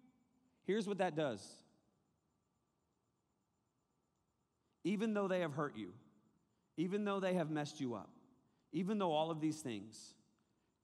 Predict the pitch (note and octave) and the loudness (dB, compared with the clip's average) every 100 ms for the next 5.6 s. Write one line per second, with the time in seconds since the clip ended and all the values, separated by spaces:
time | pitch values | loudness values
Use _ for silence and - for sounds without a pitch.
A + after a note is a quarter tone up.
0 | _ G#2+ A2 F#3 G#3 D#3+ A#2+ C3 B2 A#2+ | _ -12 -4 -2 0 0 -2 -2 -4 -4
1 | A#2+ A#2 G2+ F#2+ F2 E2+ _ _ _ _ | -6 -6 -8 -10 -14 -16 _ _ _ _
2 | _ _ _ _ _ _ _ _ - A#2 | _ _ _ _ _ _ _ _ -10 -8
3 | A#2+ B2 D3+ D#3 D#3+ A#2+ A#2+ B2 G#2+ - | -6 -4 -4 -2 -4 -2 -2 -2 -6 -10
4 | A2 A2+ G#2+ A2+ G#2 G#2 G#2+ G#2 G2+ G2 | -8 -8 -6 -6 -6 -8 -8 -8 -8 -8
5 | G2+ G2 F#2 - - - | -10 -12 -14 -18 -20 -20